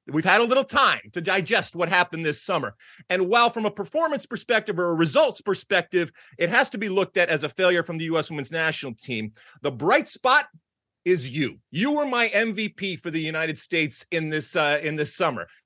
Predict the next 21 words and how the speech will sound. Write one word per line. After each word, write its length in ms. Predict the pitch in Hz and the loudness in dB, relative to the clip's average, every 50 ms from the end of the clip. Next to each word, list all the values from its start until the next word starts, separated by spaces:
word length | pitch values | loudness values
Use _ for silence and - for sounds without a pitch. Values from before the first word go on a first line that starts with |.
| - | 0
As 280 | 180 247 311 359 226 233 | 2 4 4 4 4 2
you 140 | 320 330 269 | 0 2 2
look 320 | 226 226 185 - - 104 | 4 4 4 2 0 -4
back, 400 | - 131 104 90 - - - - _ _ _ _ _ | -2 -2 0 -2 -4 -10 -16 -20 _ _ _ _ _
what 160 | - 208 311 | -2 0 2
did 160 | 370 330 202 | 2 2 0
you 300 | 156 135 180 277 277 262 | 0 0 0 2 2 2
learn 300 | 247 247 240 240 233 226 | 0 -2 -2 -2 -2 -2
individually, 720 | 214 208 185 190 160 139 202 220 180 - 165 160 151 151 156 | -2 0 0 0 4 6 4 4 4 2 -6 -6 -4 -4 -4
and 100 | 156 160 | -2 -2
what 140 | 247 247 | -2 -2
do 80 | - 277 | -2 -4
you 80 | 247 - | -6 -4
think 240 | - 247 214 - | -4 -4 -6 -2
this 200 | - 202 196 - | -2 -4 -4 -4
team 300 | - - - 214 208 175 | -12 -10 -8 -6 -6 -4
has 180 | 180 170 165 165 | -2 -2 -4 -4
to 120 | - 165 165 | -4 -8 -8
do 200 | 135 180 190 165 | -4 -4 -4 -2
going 320 | 139 180 175 170 156 156 | 0 0 0 0 -2 -4
forward 600 | 160 _ - 302 311 269 208 160 147 147 139 113 | -8 _ -2 2 4 4 4 4 0 0 -2 -4